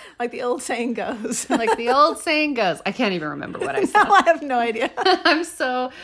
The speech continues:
Speaker 2: dirty. <laughs>
Speaker 1: Uh, so we're gonna end on a high note, or at least a buzzed note. Ooh,
Speaker 2: Oh,
Speaker 1: put a pin in it.
Speaker 2: okay,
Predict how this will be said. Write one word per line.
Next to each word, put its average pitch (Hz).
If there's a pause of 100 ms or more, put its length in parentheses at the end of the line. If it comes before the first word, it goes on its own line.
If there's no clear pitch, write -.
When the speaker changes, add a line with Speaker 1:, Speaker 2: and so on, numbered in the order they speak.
(340)
Speaker 2:
dirty. -
<laughs> - (260)
Speaker 1:
Uh, 214
so 240
we're 233
gonna 240
end 247
on 226
a 185
high 277
note, 269
or 208
at 190
least 233
a 214
buzzed 208
note. - (380)
Ooh, -
Speaker 2:
Oh, 196
Speaker 1:
put 208
a -
pin -
in 254
it. -
Speaker 2:
okay, 320